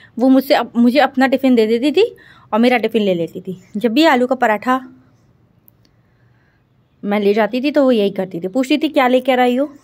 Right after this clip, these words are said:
"अरे, वही लेकर आया करो और मुझे अपना टिफ़िन दे देती थी।" खैर, यादें होती हैं। तो ये आज उसी तरीके का पराठा बनाया है। आप लोग भी एक बार गाइस ज़रूर ट्राई करिएगा और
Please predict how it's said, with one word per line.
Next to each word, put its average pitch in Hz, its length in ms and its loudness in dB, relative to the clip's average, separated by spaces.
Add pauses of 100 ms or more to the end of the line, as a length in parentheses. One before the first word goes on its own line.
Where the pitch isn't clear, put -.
"अरे, 302 160 2
वही 240 260 0
लेकर 277 280 2
आया 214 180 0
करो 247 300 0 (260)
और 208 100 -6
मुझे 247 440 -2 (680)
अपना 185 220 -10
टिफ़िन 180 340 -12
दे 160 120 -8
देती 165 300 -16
थी।" 185 280 -20 (880)
खैर, 233 280 -6 (960)
यादें 185 320 -2
होती 202 360 -4
हैं। 196 120 -12 (1200)
तो 190 100 -4
ये 190 240 -2
आज 185 400 -8
उसी 214 240 -10
तरीके 202 280 -6
का 202 120 -8
पराठा 185 380 -10
बनाया 202 360 -8
है। 262 160 -8 (1080)
आप 208 200 -4
लोग 233 120 0
भी 220 140 -4
एक 202 100 -4
बार 208 280 -2
गाइस 185 280 -4
ज़रूर 190 320 -6
ट्राई 202 180 -2
करिएगा 220 520 -4 (260)
और 185 160 -6